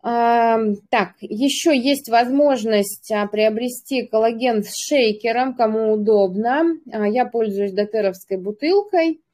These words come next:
Соответственно, ну, шейкер как бы я себе не брала. Так, есть еще вот такая вот лампа, которая у меня стоит сзади. А, обожаю ее.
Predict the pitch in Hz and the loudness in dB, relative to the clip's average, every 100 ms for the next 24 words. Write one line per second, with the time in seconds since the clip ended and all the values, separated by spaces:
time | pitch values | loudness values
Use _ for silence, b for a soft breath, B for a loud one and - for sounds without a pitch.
0 | b b _ 226 220 226 294 294 247 226 | b b _ -2 -2 0 -2 -2 -4 -2
1 | 220 214 208 208 202 196 240 220 - 254 | -2 0 0 0 0 0 -2 -4 -2 -2
2 | 254 175 196 185 196 202 202 190 196 190 | -2 -6 -6 -4 0 0 -2 -4 -2 -2
3 | 190 196 170 147 _ B B _ 220 - | -2 -2 -2 -6 _ B B _ -16 -8
4 | 254 294 233 - 214 214 180 196 202 - | -6 -4 -6 -4 -2 -2 -4 -4 -4 -4
5 | 349 359 247 - 170 175 180 175 175 180 | -2 -2 -4 -8 -8 -6 -4 -2 0 0
6 | 185 190 202 - 202 196 196 208 240 220 | 0 -2 -4 -2 0 2 0 0 0 0
7 | 170 190 - _ _ _ 202 196 185 180 | -6 -8 -18 _ _ _ -12 -6 -2 0
8 | 180 175 - 202 202 190 165 156 - - | -2 -4 -6 -4 -2 -2 -4 -8 -18 -10
9 | 180 226 302 | -8 -2 -2